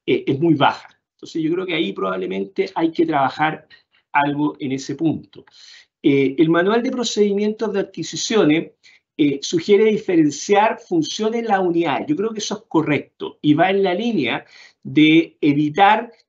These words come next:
el prejuzgamiento, evitar los sesgos, eh, permitir disociar ciertos roles de manera de,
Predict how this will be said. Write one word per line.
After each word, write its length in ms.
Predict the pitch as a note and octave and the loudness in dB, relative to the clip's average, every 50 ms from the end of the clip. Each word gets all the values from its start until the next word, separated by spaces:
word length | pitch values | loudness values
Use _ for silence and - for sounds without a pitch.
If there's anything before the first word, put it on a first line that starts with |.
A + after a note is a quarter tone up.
| _ _ | _ _
el 300 | - G3 C#4+ C#3+ - _ | -6 -6 -6 -6 -8 _
prejuzgamiento, 1200 | - E3+ D#3+ - - E3 C#3+ C3 C#3+ C3 B2+ D#3 F3 G3+ G#3 G#3 G#3 G3+ G3+ _ - G#3 G3 F#3 | -8 -6 -6 -4 -2 -4 -4 -4 -4 -6 -4 -2 0 0 0 0 -2 -4 -10 _ -4 -2 0 0
evitar 340 | D#3+ D3 C3+ C#3 E3 E3 E3 | 0 -2 -2 -2 -2 0 0
los 180 | D3 B2+ - | -2 -2 -4
sesgos, 720 | - - - G#3+ G#3 G3+ - - - F#3 F#3+ F#3+ F#3 - - _ _ _ - | -8 -6 -2 0 0 0 0 -2 -4 -2 -2 -2 -4 -6 -12 _ _ _ -4
eh, 320 | D3+ C3+ C3+ B2+ - - _ _ | 0 2 2 2 0 -2 _ _
permitir 640 | - D3 D3 D3 D3 D3+ D3 D3 D3+ F#3 G3 G3+ G3 | 0 2 2 2 4 2 2 2 0 -2 -6 -6 -6
disociar 840 | F#3 F#3 E3+ D#3 - - - - - - G#3 G#3+ G#3+ A3+ A#3 A#3 - | -6 -8 -8 -6 -6 -6 -6 -4 -4 -2 2 4 4 4 2 0 -6
ciertos 640 | - - - - G3 G3 G3 - - G3+ - D#3 - | -14 -10 -2 0 2 2 0 0 -6 -8 -8 -8 -6
roles 480 | - A3 A3+ G#3+ E3+ C#3+ C#3+ D#3+ D#3+ - _ _ _ _ _ - | -2 0 2 2 2 2 0 -2 -4 -8 _ _ _ _ _ -4
de 180 | C#3 D3 D3 | -2 0 0
manera 720 | C#3+ C#3+ D3 D#3 F3 F#3 G3 G3+ G3+ G3+ G#3 G3+ - - - | 0 0 0 0 0 0 0 0 0 0 0 -2 -4 -6 -14
de, 560 | - C#3 C#3 D#3+ D#3+ E3+ F3 F3+ F3 - | -8 -2 2 4 6 6 6 4 2 0